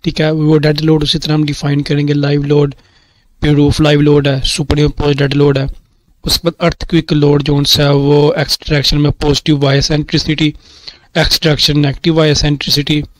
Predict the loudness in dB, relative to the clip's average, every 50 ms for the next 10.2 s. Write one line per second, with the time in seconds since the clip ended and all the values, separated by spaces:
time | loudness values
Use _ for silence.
0 | _ _ _ _ _ _ 0 2 2 2 2 0 0 -2 -2 -2 -2 -4 -4 -2
1 | -2 -2 -2 0 -2 -2 0 0 -2 -2 -4 -8 -10 -10 _ _ -6 -4 -2 0
2 | 0 0 0 -2 -2 -2 -2 -2 -2 -4 -4 -4 -12 _ _ _ _ _ _ -2
3 | 0 2 2 2 2 2 2 0 0 0 0 0 -2 0 0 -2 -2 -2 -4 -6
4 | -10 -20 _ _ -2 -2 -2 -2 -2 -4 -2 -2 -2 -4 -2 -4 -2 0 -2 -2
5 | -2 -6 -8 -10 -10 -10 -10 -10 -10 _ _ -20 _ _ _ _ _ -6 -4 -2
6 | -2 -4 -4 -10 -16 -20 -20 -20 _ _ -4 -4 -2 0 -2 -2 0 2 2 2
7 | 0 0 -2 -4 -4 -2 -2 0 0 0 0 0 0 0 0 2 2 2 2 2
8 | 2 0 -2 -4 -10 _ _ -20 _ _ _ _ _ _ _ _ _ _ _ -20
9 | -20 _ -10 -8 -8 -6 -2 -2 -2 -2 -2 -4 -4 -2 -2 -2 0 2 2 4
10 | 4 4 2 0